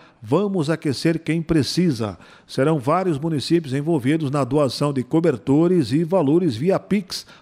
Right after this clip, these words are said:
para a compra desses cobertores. O Sindicato Rural de Nome Toque é um dos pontos de coleta, portanto, traga a sua doação. Rural Jovem.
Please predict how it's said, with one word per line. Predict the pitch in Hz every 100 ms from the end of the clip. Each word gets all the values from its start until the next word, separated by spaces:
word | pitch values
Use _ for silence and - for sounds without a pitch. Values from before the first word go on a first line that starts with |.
| _
para | 160 185
a |
compra | - 156 170 180
desses | 127 156 151 156
cobertores. | 170 170 120 131 160 117 95 - - - _
O | 123
Sindicato | 147 143 - 143 131
Rural | 120 135
de | 123
Nome | 127 156
Toque | 127 190 180 117 - -
é | 147
um | 143 170
dos | 180 175
pontos | - 151 170 165 165
de | 120
coleta, | 170 196 139 151 139 113
portanto, | - 170 170 175 180 180 196 - - _
traga | - 175 170 175
a | 170
sua | - 160 165
doação. | 156 180 139 151 127 95 - _ _ _ -
Rural | 139 202 165 170 175 165
Jovem. | 131 123 175 123 113